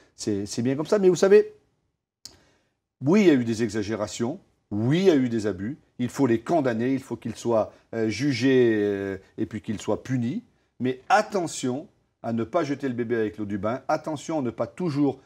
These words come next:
montrer du doigt la démocratie politique, de montrer les élus, de montrer ce qui peut se passer, parce que en dehors de cette démocratie-là,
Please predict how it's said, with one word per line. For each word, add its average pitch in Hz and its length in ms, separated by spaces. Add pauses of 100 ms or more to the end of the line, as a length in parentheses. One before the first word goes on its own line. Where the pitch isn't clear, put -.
(200)
montrer 135 420
du 110 200
doigt 113 420
la 92 100
démocratie 120 640
politique, 110 500 (320)
de 107 100
montrer 135 420
les 113 200
élus, 104 300
de 101 80
montrer 107 560 (160)
ce - 80
qui - 80
peut 120 100
se - 60
passer, 123 260
parce 143 220
que 120 260
en 147 140
dehors 147 320
de 107 80
cette 135 320
démocratie-là, 117 840